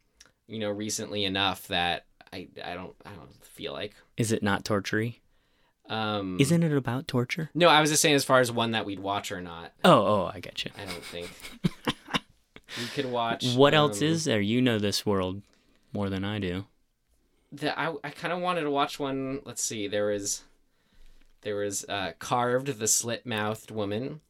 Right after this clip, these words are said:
Speaker 2: Holy
Speaker 1: Uh,
Speaker 2: shit.
Speaker 1: Tets-,
Speaker 2: <laughs>
Speaker 1: Tet-,
Speaker 2: Jesus Christ.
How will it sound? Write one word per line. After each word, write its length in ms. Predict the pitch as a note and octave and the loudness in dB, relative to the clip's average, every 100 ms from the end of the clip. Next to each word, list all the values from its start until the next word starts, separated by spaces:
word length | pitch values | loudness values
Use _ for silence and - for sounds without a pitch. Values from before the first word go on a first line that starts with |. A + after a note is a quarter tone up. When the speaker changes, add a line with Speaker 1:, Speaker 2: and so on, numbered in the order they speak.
| - | -10
Speaker 2:
Holy 360 | - F3+ A2+ | 0 2 2
Speaker 1:
Uh, 60 | G2 | 4
Speaker 2:
shit. 600 | G#2+ G2 F#2+ G#2+ F2+ E2+ | 4 4 4 0 -2 -6
Speaker 1:
Tets-, 400 | - - F4 - - | -4 4 4 4 2
Speaker 2:
<laughs> 60 | |
Speaker 1:
Tet-, 0 | |
Speaker 2:
Jesus 480 | - - D4 - - | 4 8 8 8 6
Christ. 300 | - - A#3+ | 4 4 4